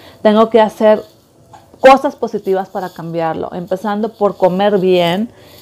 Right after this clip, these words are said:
hacer ejercicio, salir a la naturaleza, abrazar un árbol, nadar en la playa, en un lago, tomar el sol, mm,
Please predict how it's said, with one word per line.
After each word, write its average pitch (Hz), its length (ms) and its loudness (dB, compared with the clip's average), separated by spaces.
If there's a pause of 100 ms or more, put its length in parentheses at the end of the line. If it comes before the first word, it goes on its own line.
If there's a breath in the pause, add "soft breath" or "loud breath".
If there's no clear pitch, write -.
(280 loud breath)
hacer 208 320 4
ejercicio, 196 720 0
salir 202 360 2
a 202 80 2
la 190 100 -4
naturaleza, 165 680 -4 (100)
abrazar 190 580 0
un 170 180 -8
árbol, 196 520 -4
nadar 202 380 2
en 185 120 -6
la 160 100 -4
playa, 220 540 -4
en 180 200 -8
un 190 200 -8
lago, 208 320 -2
tomar 190 400 -4
el 175 160 -2
sol, 233 540 4 (680 soft breath)
mm, 180 680 -6